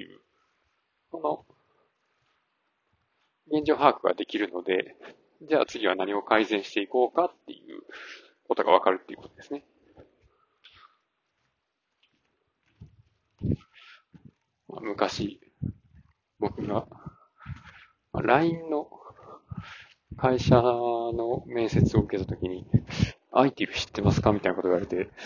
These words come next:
<laughs>「知らないっす」みたいな。受け答えをしてからずっと、ちょっとここは勉強せなあかんのかなと思いながら、もはや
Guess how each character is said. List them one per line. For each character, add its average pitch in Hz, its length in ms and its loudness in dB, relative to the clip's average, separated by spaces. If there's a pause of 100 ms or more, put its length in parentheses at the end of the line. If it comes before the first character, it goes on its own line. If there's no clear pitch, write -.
(360)
<laughs> - 1400 -4 (640)
「知 - 160 2
ら 110 100 6
な 107 80 2
い 104 40 2
っ - 20 -2
す」 - 260 -6
み - 60 -20
た - 80 -12
い 135 60 -10
な。 - 60 -14 (2500)
受 120 180 4
け - 20 2
答 92 240 0
え 87 40 6
を 98 100 -2
し - 100 -10
て 123 100 0
か 113 120 -4
ら 107 80 2
ず 110 120 -12
っ - 20 -14
と、 - 320 -8 (640)
ち - 40 -10
ょ - 20 -8
っ - 20 -8
と 113 60 -10
こ 107 120 -6
こ 113 120 6
は 95 60 8
勉 113 160 0
強 117 140 0
せ 123 120 -6
な 95 100 4
あ 101 60 2
か 123 140 4
ん 123 80 0
の 113 60 -6
か 101 100 4
な 113 160 6
と - 100 -2
思 113 200 2
い 113 40 0
な 117 100 2
が 107 80 4
ら、 110 120 0
も 107 200 -4
は 117 140 4
や 101 160 4